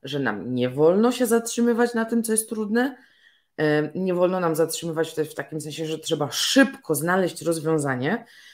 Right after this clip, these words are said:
I o tym chcę wam powiedzieć, ja już mam zaplanowane od tygodnia, że będę mówić w nie tę najbliższą, tylko kolejną sobotę tutaj w klubie. W ogóle mam taką, mam taki odcinek bombę, naprawdę taki odcinek bombę.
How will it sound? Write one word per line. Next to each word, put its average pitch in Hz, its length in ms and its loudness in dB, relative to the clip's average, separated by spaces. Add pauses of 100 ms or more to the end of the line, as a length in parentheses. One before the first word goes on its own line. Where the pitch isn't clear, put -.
(140)
I 170 120 -4
o 214 120 8
tym 190 380 2 (120)
chcę - 200 -2
wam 175 160 0
powiedzieć, 170 540 -6
ja 160 120 4
już 160 120 0
mam 165 160 0
zaplanowane 165 560 2
od 160 180 -2
tygodnia, 151 580 2 (480)
że 165 120 4
będę 190 280 2
mówić 175 460 -2
w - 160 -16
nie 175 260 0
tę 185 160 4
najbliższą, 165 520 2
tylko 165 240 -2
kolejną 170 400 4
sobotę 160 380 0
tutaj 147 240 0
w - 120 -12
klubie. 147 300 2
W 143 60 -2
ogóle 151 180 4
mam 151 180 2
taką, 156 400 2
mam 147 220 0
taki 156 240 -6
odcinek 160 480 -2
bombę, 127 380 4 (160)
naprawdę 131 420 2
taki 113 220 -6
odcinek 120 440 -6
bombę. 120 400 0